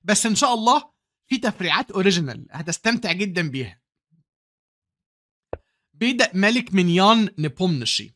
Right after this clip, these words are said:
وعليها بيبدأ ملك من دينج ليرن. نايت اف ثري، نايت سي سكس، والآن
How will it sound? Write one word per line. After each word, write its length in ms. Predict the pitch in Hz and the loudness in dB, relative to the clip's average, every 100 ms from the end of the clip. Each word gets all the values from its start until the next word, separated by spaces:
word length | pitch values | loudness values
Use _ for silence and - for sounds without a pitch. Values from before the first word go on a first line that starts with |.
| _ | _
وعليها 720 | 139 131 151 190 240 254 247 - | -4 0 0 0 -2 -2 -2 -4
بيبدأ 380 | 165 214 180 | -4 -2 -2
ملك 360 | 151 180 208 - | -2 -2 -2 -4
من 200 | 156 131 | -6 -4
دينج 340 | 151 185 175 - | -2 0 -2 -4
ليرن. 520 | 165 196 160 120 104 107 _ _ _ _ _ _ | -2 0 0 -4 -12 -20 _ _ _ _ _ _
نايت 420 | 185 214 262 247 | 0 4 4 0
اف 200 | 147 143 | -6 -10
ثري، 580 | - - 202 226 233 - - | -10 -6 0 2 0 -4 -6
نايت 480 | 170 190 240 208 | 0 2 2 -2
سي 240 | - - 123 | -4 -6 -6
سكس، 560 | - 220 208 - - - _ _ _ - | -4 -6 -6 -6 -6 -8 _ _ _ -6
والآن 600 | 160 156 170 202 262 | -6 -2 -2 0 -2